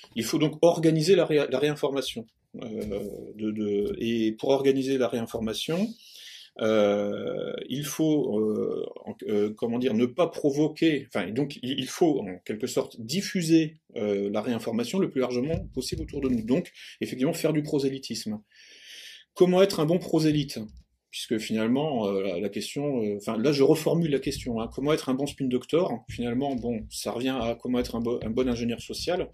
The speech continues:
même si l'ingénieur social va encore plus loin, hein, puisqu'il s'agit, nous, euh, euh, donc de, d'empêcher la transformation définitive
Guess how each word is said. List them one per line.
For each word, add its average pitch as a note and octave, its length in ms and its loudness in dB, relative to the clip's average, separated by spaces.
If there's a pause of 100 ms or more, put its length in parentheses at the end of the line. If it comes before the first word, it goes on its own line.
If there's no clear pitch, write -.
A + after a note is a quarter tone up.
(320)
même B2+ 220 0
si - 180 -6
l'ingénieur A#2+ 260 -2
social B2 260 -2
va A2+ 80 0
encore C3 240 2
plus - 160 -4
loin, D#3+ 300 -2 (520)
hein, B2+ 100 -4
puisqu'il B2+ 340 -6
s'agit, C#3 400 0
nous, D3 320 0
euh, G#2+ 260 -2
euh, G#2 300 -4
donc A#2+ 320 -2
de, A2 260 -2 (300)
d'empêcher G3 580 4
la D3+ 80 2
transformation C#3+ 720 -2
définitive C3 800 -2